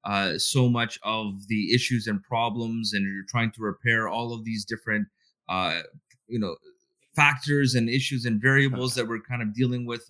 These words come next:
uh, within our communities. Uh, and you have spoken, uh, at length about the need to revive, uh, the spirit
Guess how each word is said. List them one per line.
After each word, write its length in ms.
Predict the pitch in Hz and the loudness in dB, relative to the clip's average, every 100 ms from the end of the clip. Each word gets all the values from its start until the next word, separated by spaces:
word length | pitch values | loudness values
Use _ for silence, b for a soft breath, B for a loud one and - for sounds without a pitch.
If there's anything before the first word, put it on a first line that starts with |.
| 107 | -8
uh, 60 | |
within 260 | 104 107 117 | -6 -4 -6
our 100 | 104 | -6
communities. 600 | - 120 131 123 123 - _ _ _ _ _ - | -2 2 4 4 -2 -6 _ _ _ _ _ 2
Uh, 260 | 120 117 113 - _ _ 139 | 4 6 4 -2 _ _ 6
and 420 | 143 143 143 131 - | 8 8 4 0 -2
you 200 | 143 156 | 2 4
have 120 | 151 | 4
spoken, 760 | - - 185 190 190 151 147 131 _ - | 2 2 4 6 6 4 4 -2 _ -2
uh, 340 | 117 113 110 - | 0 0 -2 0
at 180 | 127 120 | 0 2
length 480 | 127 135 131 - - 113 | 2 4 4 0 -8 -4
about 440 | 107 117 117 - 117 | 0 0 0 -4 -4
the 80 | 113 | 2
need 560 | 113 117 123 123 117 - | 2 2 2 2 0 -4
to 160 | - | -4
revive, 880 | 110 98 110 107 110 113 110 104 - _ _ _ _ 104 | 0 0 0 0 2 2 2 0 -12 _ _ _ _ 0
uh, 420 | 104 101 98 95 92 104 | 2 4 2 -2 -6 -2
the 120 | 113 | 0
spirit 640 | - - 135 123 123 117 | 0 2 6 8 6 2